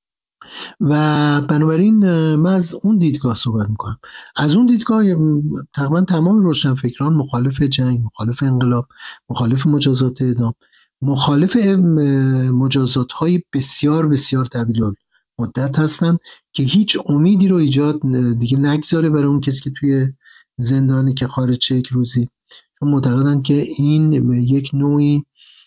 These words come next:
اه، فرد رو به یک موقعیت خطرناکی می‌رسونه که، اه، ممکنه هر کاری بتونه انجام بده، اه، و،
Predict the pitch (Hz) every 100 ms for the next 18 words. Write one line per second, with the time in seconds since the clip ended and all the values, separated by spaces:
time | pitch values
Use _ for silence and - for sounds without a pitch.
0 | _ _ 139 123 120 117 113 117 - 139
1 | 143 143 156 147 135 131 139 135 123 123
2 | 131 - 127 120 113 117 151 175 165 151
3 | - 151 147 156 151 151 _ _ _ _
4 | - 127 123 120 117 117 123 123 123 123
5 | 110 139 139 131 139 135 - 135 135 131
6 | 131 127 120 - 117 110 135 175 175 180
7 | - - - - - - 131 127 127 123
8 | 120 120 127 143 - _ _ _ _ -
9 | 135 123